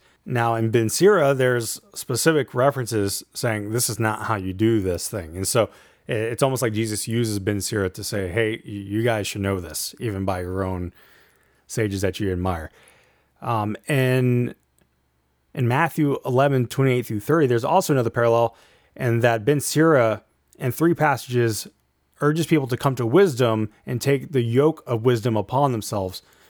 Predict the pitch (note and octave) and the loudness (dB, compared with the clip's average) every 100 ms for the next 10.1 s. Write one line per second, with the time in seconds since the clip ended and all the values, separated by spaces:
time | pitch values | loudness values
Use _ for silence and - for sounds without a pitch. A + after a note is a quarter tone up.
0 | _ _ B2+ G2+ A2+ G#2+ G#2+ - A#2 G#2 | _ _ -6 -4 -2 -2 0 0 -2 0
1 | G#2 G#2+ B2 - B2+ A#2 A2+ - G#2 F#2 | 0 0 -6 -4 -4 -2 -4 -4 -6 -2
2 | G2 F2+ E2+ D#2 _ _ _ _ _ _ | -2 -2 -10 -14 _ _ _ _ _ _
3 | _ _ _ - B2 A#2 B2 E3+ C3 C#3 | _ _ _ -6 -6 2 2 2 2 2
4 | D#3+ B2 G#2+ C#3 F3+ C#3+ A2+ C3+ C#3 - | 2 0 2 4 4 4 2 0 -4 -10
5 | - - A#2+ G#2+ G#2 A2+ G#2 G2+ - - | -16 -12 -6 -6 -2 -2 -2 -4 -8 -8
6 | A#2+ A2+ A#2+ A#2 G#2+ B2+ A#2+ B2 A#2 - | -6 -4 -2 -2 -2 -2 -2 -2 -6 -8
7 | - A#2 A2 A2 G2+ B2 G#2 - A#2 A#2+ | -4 -2 0 -2 -4 -4 -4 -2 0 0
8 | B2+ _ _ _ _ - B2 A#2 B2 - | -4 _ _ _ _ -4 -4 0 -2 -2
9 | A2+ - - D#3 C#3 A#2 A2 C#3 A#2+ G#2+ | -6 -2 -2 0 -2 -2 -2 -2 -2 -4
10 | D#2+ | -4